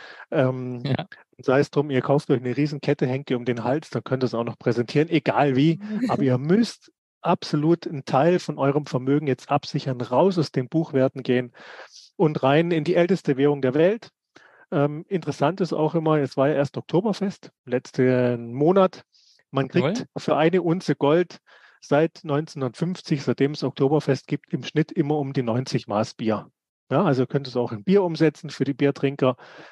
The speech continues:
Speaker 1: Es sind mal ein paar mehr oder weniger. Gold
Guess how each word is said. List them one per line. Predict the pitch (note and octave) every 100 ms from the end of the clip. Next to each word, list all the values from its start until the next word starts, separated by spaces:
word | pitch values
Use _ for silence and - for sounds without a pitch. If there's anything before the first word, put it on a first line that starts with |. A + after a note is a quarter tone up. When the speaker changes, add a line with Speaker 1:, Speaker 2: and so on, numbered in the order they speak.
| -
Speaker 1:
Es | C#3+
sind | - D#3
mal | C#3+ C3+ C3 - - _ _ -
ein | C3+
paar | - C#3+
mehr | D#3 C#3 D3+
oder | C#3+ B2
weniger. | C3+ D#3 C#3 C3+ A#2+ _ _ _ _
Gold | D3 D3+ F3+ -